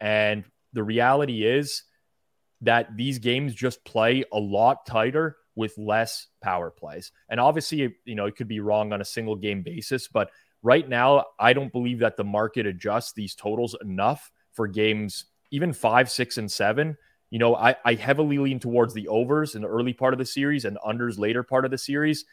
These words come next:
And that's been kind of a successful path for me in, in recent years, and I'm going back with it again. So, and looking at this series in particular, it's been a fairly low scoring series for the most part. Their chances are hard to come by.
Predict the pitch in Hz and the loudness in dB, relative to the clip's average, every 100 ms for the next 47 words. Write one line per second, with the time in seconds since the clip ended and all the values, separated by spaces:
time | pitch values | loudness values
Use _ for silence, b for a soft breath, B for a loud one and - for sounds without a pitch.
0 | b - 110 117 - 117 110 107 113 113 | b -6 -2 -2 0 0 0 0 2 2
1 | 101 104 101 - _ _ - 123 - - | 2 2 0 -2 _ _ -6 -4 -2 2
2 | 131 - 139 - 110 117 120 143 139 151 | 2 2 -2 0 0 0 0 -6 -4 -4
3 | 151 - _ _ 113 113 113 117 113 110 | -6 -12 _ _ -6 -4 -4 -6 -6 -2
4 | 123 - 117 117 131 143 107 107 104 107 | -4 -4 -6 0 2 2 0 -2 -4 -2
5 | 107 110 104 98 - 101 104 95 92 87 | 0 0 2 0 0 -6 -6 -6 -6 -6
6 | 85 - 104 - b - 135 151 185 226 | -8 -2 -2 -2 b -6 -2 4 4 6
7 | 208 156 143 - 139 143 123 117 110 - | 4 4 2 2 2 2 0 -2 -4 -2
8 | 110 - 98 90 - _ - 120 113 143 | -2 0 0 -2 -4 _ -6 -4 2 4
9 | 214 180 - 131 143 123 110 120 117 - | 4 2 2 4 4 2 4 2 2 -2
10 | 113 113 101 - 110 117 82 87 - 98 | 0 0 -4 -6 -6 -4 -6 -10 -8 -6
11 | 92 98 113 - 82 80 _ _ _ - | -2 -2 -4 -6 -12 -12 _ _ _ 0
12 | 120 120 - 139 160 151 139 113 123 123 | 2 2 2 2 2 2 4 6 4 4
13 | 110 - 110 123 135 143 | 0 0 2 4 6 6